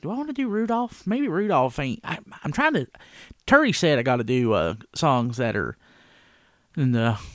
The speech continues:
public domain, um, which I think means I can't get sued. So, um, Silent Night.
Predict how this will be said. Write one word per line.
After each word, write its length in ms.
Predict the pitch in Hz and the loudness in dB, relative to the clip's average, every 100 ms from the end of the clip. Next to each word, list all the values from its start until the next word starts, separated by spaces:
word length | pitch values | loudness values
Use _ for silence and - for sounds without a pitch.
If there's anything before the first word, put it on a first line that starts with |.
| - - - | -16 -6 2
public 280 | 180 147 - | 2 2 2
domain, 840 | 139 135 147 156 120 117 120 120 - | 2 4 2 2 2 0 -2 -8 -8
um, 480 | 107 113 113 110 110 | -4 -2 -2 -2 -4
which 180 | 113 135 | -6 -4
I 120 | 123 | -4
think 280 | - 135 117 | -4 -4 -2
means 240 | 123 120 | -4 -4
I 60 | 110 | -6
can't 220 | 151 - | -8 -6
get 180 | 120 - | -8 -6
sued. 640 | - 151 123 110 110 101 - - | 0 2 2 0 -4 -8 -16 -16
So, 680 | - 123 107 110 117 110 - | -8 -2 0 0 0 -4 -6
um, 680 | 113 123 123 120 123 120 110 - _ _ _ _ _ _ _ _ _ _ _ _ _ | -4 -2 -2 -2 -4 -6 -10 -20 _ _ _ _ _ _ _ _ _ _ _ _ _
Silent 480 | - 139 143 131 - | -6 -2 -2 -4 -8
Night. 560 | 120 123 127 131 131 | -8 -4 -2 -2 -4